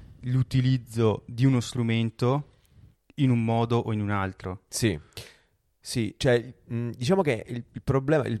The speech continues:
Speaker 2: il, forse il salto che ho fatto è che, mm, ho agganciato sto discorso dell'industria dell'attenzione perché mi sono reso conto che a un certo punto tutte le mie attività erano concentrate sul telefono. Vuoi ascoltare la musica? Telefono. Vuoi vedere un film? Telefono.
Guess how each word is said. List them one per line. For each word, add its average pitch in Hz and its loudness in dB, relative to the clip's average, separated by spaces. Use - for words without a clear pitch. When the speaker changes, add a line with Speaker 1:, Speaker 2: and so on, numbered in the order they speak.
Speaker 2:
il, 120 -6
forse 147 -2
il 107 -6
salto - -2
che 131 2
ho 139 0
fatto 165 -2
è 127 -2
che, 95 -4
mm, 98 -8
ho 113 6
agganciato 127 0
sto 110 -6
discorso 117 -2
dell'industria 107 -4
dell'attenzione 117 -2
perché - -4
mi 107 -4
sono 120 0
reso 113 0
conto 123 -2
che 104 -6
a 101 0
un 98 -6
certo 123 -6
punto 110 -4
tutte 165 -4
le 107 -2
mie 110 0
attività 123 0
erano 98 0
concentrate 104 -4
sul 101 -6
telefono. 73 -4
Vuoi 107 -2
ascoltare 117 -4
la 127 -4
musica? 147 -4
Telefono. 80 -4
Vuoi 104 -4
vedere 113 -2
un 117 -6
film? - -16
Telefono. 78 -2